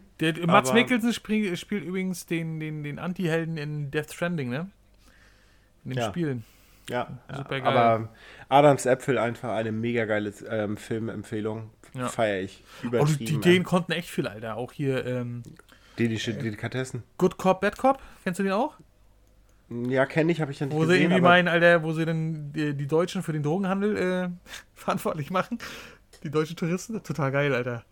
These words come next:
Speaker 1: Sid
Speaker 2: Ja, und
Speaker 1: Shermans.
Speaker 2: dann halt Nightwatch ist halt noch richtig gut gewesen.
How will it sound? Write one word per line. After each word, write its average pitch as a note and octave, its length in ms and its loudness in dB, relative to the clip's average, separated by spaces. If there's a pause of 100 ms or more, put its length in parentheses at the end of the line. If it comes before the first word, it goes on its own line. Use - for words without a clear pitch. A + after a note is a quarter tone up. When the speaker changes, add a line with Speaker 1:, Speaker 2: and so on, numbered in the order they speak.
(300)
Speaker 1:
Sid - 240 -2
Speaker 2:
Ja, D#3 140 6
und D#3+ 60 2
Speaker 1:
Shermans. C#3+ 180 2
Speaker 2:
dann C3+ 120 2
halt C3+ 180 4 (600)
Nightwatch D3 560 8
ist D3+ 140 -2
halt D3+ 120 4
noch D3 120 0
richtig D3+ 280 -8
gut D3+ 160 -8
gewesen. D3+ 560 0